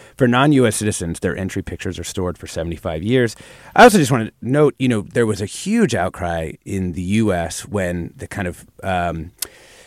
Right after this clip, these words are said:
three D scanners came out in airports. And, you know, there were people saying they were gonna opt out and get, you know, hand search and all this stuff. And, you know, maybe people did that. But now when you go through any airport, you just see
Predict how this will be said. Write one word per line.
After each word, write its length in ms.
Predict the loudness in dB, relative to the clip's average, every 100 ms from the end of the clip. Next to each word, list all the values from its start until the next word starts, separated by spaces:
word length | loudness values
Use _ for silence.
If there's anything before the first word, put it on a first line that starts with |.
| 2
three 180 | 8 8
D 100 | 8
scanners 600 | 6 4 4 6 2 0
came 240 | -2 0 2
out 140 | 0
in 100 | -2
airports. 600 | -4 -6 -8 -8 -10 -10 _ _ -8
And, 180 | -4
you 40 | -2
know, 80 | -2
there 80 | -2
were 80 | -2
people 260 | -4 -2
saying 240 | -2 0 0
they 80 |
were 100 | -4
gonna 180 | -6 -6
opt 280 | -2 -2 4
out 360 | 6 8 8 6
and 180 | 2 -2
get, 220 | -4 -4
you 100 | -6
know, 140 | -4
hand 320 | -2 0 0
search 320 | 2 0 0 -2
and 200 | -2 0
all 140 | 0
this 140 | -2
stuff. 280 | -2 -2 -2
And, 280 | -4 -4 -2
you 100 | 0
know, 80 | 2
maybe 240 | 0 -2
people 300 | -2 -2 -2
did 180 | -2 -2
that. 200 | -2 -2
But 120 | -4
now 240 | -2 -2 0
when 100 | -2
you 40 |
go 140 | -2 -2
through 380 | -2 -2 -2 -2
any 260 | -2 0
airport, 460 | 0 -2 -6 -10 -12 -10
you 160 | -8
just 180 | -6 -8
see 280 | -8 -8